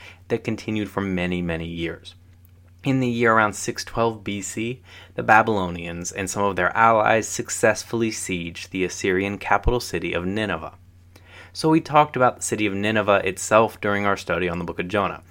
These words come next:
about how it was a very large city and probably had ten times the number of people living in it as the city of Jerusalem had at the same time.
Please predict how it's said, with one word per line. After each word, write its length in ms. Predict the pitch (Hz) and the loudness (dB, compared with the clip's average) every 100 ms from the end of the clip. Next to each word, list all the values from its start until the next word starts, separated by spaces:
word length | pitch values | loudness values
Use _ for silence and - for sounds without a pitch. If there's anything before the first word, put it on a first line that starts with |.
| - - - | -20 -20 -12
about 240 | 120 120 110 | 6 8 8
how 240 | - 120 | 6 4
it 80 | 117 | 4
was 180 | 113 107 | 2 0
a 60 | |
very 320 | 104 95 98 95 | 4 6 6 6
large 320 | 90 87 85 | 6 4 0
city 440 | - 135 123 123 113 | 0 2 4 4 0
and 160 | 107 | -4
probably 340 | - 107 113 101 | 2 2 4 2
had 240 | 101 95 | 0 -2
ten 320 | - 113 117 | -6 -2 -2
times 520 | - 101 98 85 80 | 0 0 2 0 -4
the 100 | - | -6
number 200 | 90 90 | -4 -2
of 120 | 87 - | -4 -4
people 440 | 123 - 113 107 | -8 -2 -2 2
living 300 | 104 98 85 | 2 0 -4
in 120 | 82 | -6
it 160 | 85 - | -8 -8
as 320 | - 98 90 | -4 -4 -2
the 80 | - | -8
city 260 | - 92 90 | -6 -4 -2
of 140 | 85 | -2
Jerusalem 600 | 95 101 143 147 123 123 | -2 0 0 0 -2 -2
had 280 | 117 110 104 | 2 6 8
at 120 | 104 | 6
the 80 | 98 | 2
same 340 | - 82 80 | -6 -8 -8
time. 400 | - 95 85 85 | -4 -2 -2 -8